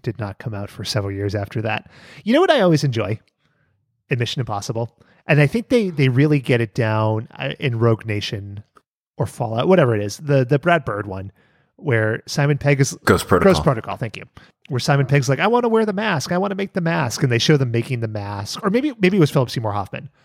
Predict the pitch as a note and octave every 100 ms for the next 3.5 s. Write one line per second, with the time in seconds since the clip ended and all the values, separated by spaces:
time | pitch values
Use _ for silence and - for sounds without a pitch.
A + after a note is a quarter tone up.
0 | _ _ _ - B2+ A#2+ C#3 - _ _
1 | _ _ _ _ _ _ - G2 G2 F2+
2 | - - D#2+ C#2+ C2 B2+ - - - -
3 | G#3 - G#3+ B3+ A3+